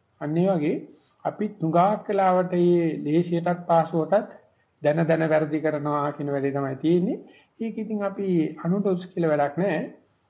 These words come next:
අපි වාසනාවක් නැත්තම් ඒක ගන්න ඕනේ මේ අපිට හම්බෙච්ච ලොකු දෑවැද්දක් වගේ. මොකද දෙක තුනක් කරලා දෙක තුනක් කිරීමේදී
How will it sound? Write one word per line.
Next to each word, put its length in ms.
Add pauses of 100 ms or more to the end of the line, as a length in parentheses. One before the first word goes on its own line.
(260)
අපි 200
වාසනාවක් 800
නැත්තම් 360
ඒක 160
ගන්න 340
ඕනේ 360 (520)
මේ 380 (300)
අපිට 280
හම්බෙච්ච 380
ලොකු 300 (680)
දෑවැද්දක් 680
වගේ. 240
මොකද 360 (420)
දෙක 320
තුනක් 380
කරලා 440
දෙක 200
තුනක් 360
කිරීමේදී 800